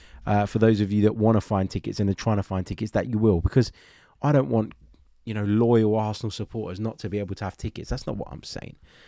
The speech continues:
I just think that if we can crack down on the touts and the bots and all of that crap, then we're in a much better position instantly. And then we can look at it and we can assess whether there really is a demand, because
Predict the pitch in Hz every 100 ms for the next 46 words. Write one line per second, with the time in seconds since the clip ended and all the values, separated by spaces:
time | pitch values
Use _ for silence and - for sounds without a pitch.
0 | - _ - 104 123 - 117 117 98 -
1 | _ - 107 - 110 117 104 - - -
2 | 127 123 113 98 - 113 85 - 95 90
3 | 82 101 - - 101 113 117 101 - -
4 | 90 - 104 101 92 _ - - _ _
5 | _ - 127 127 120 117 - - 87 98
6 | 101 104 104 95 113 110 - 90 92 -
7 | 104 113 135 131 110 107 92 - 82 80
8 | - _ _ _ _ _ _ _ 104 104
9 | 110 113 107 - 110 - 101 120 113 107
10 | 101 107 113 104 110 104 92 95 92 90
11 | 104 131